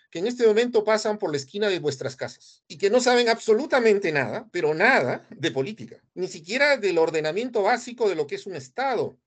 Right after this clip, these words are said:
Eh, o sea, son personas que no solamente no son políticas, sino son altamente no preparados.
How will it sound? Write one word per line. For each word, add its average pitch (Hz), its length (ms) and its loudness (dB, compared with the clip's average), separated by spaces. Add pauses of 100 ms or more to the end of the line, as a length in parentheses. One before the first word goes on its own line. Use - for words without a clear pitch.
Eh, 156 600 -4
o 160 80 -6
sea, 185 160 0
son 254 200 -6
personas 233 480 -4
que 170 140 -10
no 262 120 -4
solamente 262 440 -4
no 240 120 -6
son 240 180 -8
políticas, 226 500 -6
sino 196 280 -6
son 214 440 -2 (460)
altamente 220 880 -2
no 202 320 -2
preparados. 123 840 -8